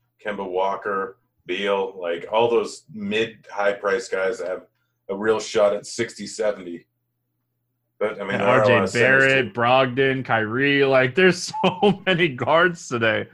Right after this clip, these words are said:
Speaker 2: It's
Speaker 1: Yeah.
Speaker 2: insane. Um, uh, moving
Speaker 1: It's gonna be a
Speaker 2: on, we
Speaker 1: fun
Speaker 2: got
Speaker 1: day.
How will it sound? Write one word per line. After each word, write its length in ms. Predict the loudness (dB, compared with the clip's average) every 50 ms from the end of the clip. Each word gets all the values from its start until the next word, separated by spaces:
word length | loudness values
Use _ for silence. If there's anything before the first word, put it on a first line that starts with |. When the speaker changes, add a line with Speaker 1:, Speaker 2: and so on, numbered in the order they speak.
| -16 -16 -14 -14 -12 -8
Speaker 2:
It's 160 | -6 -4 -4 -2
Speaker 1:
Yeah. 260 | -2 -2 0 -2 -2
Speaker 2:
insane. 540 | -4 -2 0 0 2 2 0 -2 -4 -8 -12 _ _ _ _ _ _ _ _ _ _ _ _ _ _ _ _ _ _ _ -20 -12 0 4
Um, 640 | 6 8 8 10 8 8 6 4 2 0 -4 -8 -8
uh, 80 | -10 -10 -10 -12 _ _ _ _ _ _ _ 0
moving 220 | 2 4 6 6
Speaker 1:
It's 60 | 6 6
gonna 0 |
be 40 |
a 40 | 6 6
Speaker 2:
on, 140 | 6 6
we 40 | 6
Speaker 1:
fun 60 | 6
Speaker 2:
got 120 | 4 4 2
Speaker 1:
day. 160 | 2 -2 -4